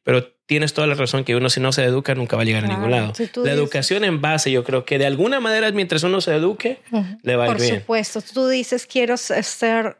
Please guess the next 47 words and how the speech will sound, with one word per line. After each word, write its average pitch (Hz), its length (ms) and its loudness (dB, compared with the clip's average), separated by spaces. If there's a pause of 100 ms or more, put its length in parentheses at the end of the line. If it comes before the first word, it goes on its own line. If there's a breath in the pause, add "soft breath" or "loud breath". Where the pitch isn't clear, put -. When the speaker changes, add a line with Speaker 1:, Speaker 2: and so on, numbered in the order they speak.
Speaker 1:
Hasta 127 240 2
el 139 80 0
que 160 100 0
pasa, 175 680 0
¿cómo 175 360 0
pasa 165 300 0
el 175 80 0
vacuum? 196 420 0
Si 135 140 0
no 147 100 2
sabes 160 240 2
pasar 170 240 0
el 160 80 2
vacuum 135 280 -2
correctamente, 160 760 0
Speaker 2:
Lo 226 60 2
vas 247 100 -2
a 233 60 -6
hacer 226 100 -8
mal. 254 100 -2
Speaker 1:
lo 127 80 4
haces 135 240 0
mal, 135 280 0
arruinas 127 360 0
el 127 100 0
Speaker 2:
Todo. 131 100 0
Speaker 1:
vacuum 147 340 -2
y 135 80 2
no 135 160 -2
pasas 135 280 0
nada, 156 260 0
¿verdad? 123 280 2
Speaker 2:
Claro. 180 220 -10
Speaker 1:
Yo 160 140 -2
me 196 100 0
di 175 100 2
cuenta 180 280 -2
de 175 60 0
eso. 165 120 0
Uno 165 120 0
dice 180 280 0
que 165 80 0
es 143 100 -2
fácil 175 300 0
pasar 147 240 -2
el 143 140 0
vacuum 147 380 -2